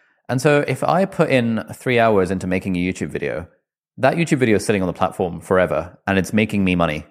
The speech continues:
while I'm sleeping. That's pretty cool. Um, in, in fact, uh, most of my YouTube videos will perform better than the house that I've just bought as a rental property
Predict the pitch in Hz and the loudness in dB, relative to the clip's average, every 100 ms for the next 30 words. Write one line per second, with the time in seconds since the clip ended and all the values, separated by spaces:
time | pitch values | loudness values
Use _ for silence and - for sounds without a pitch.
0 | _ _ - 95 90 87 87 98 92 80 | _ _ -16 -4 -2 0 -2 -6 -8 -10
1 | - _ _ _ - 190 190 117 85 117 | -14 _ _ _ -2 -2 -2 -8 -6 -10
2 | - _ _ _ _ _ _ 113 110 104 | -12 _ _ _ _ _ _ 2 4 2
3 | 101 95 - _ _ _ - 90 135 156 | 0 -6 -16 _ _ _ -8 -2 0 0
4 | 143 160 151 170 139 - - 139 131 - | 0 0 0 -2 -4 -8 -12 -10 -10 -6
5 | - 151 - 160 165 190 - 151 135 135 | -4 -4 -6 -2 2 2 2 2 2 2
6 | 117 98 95 87 92 92 95 92 - 104 | 0 0 0 0 -2 0 0 -2 -6 -2
7 | 120 110 104 98 98 90 90 90 82 101 | 0 2 2 4 4 2 0 0 -4 -8
8 | 95 90 - - - 95 - 87 85 87 | -6 -4 -6 -6 -2 -2 -2 -2 -2 -4
9 | - 82 87 85 87 85 90 90 - - | -4 -2 -2 -2 -4 -2 -4 -2 -8 -10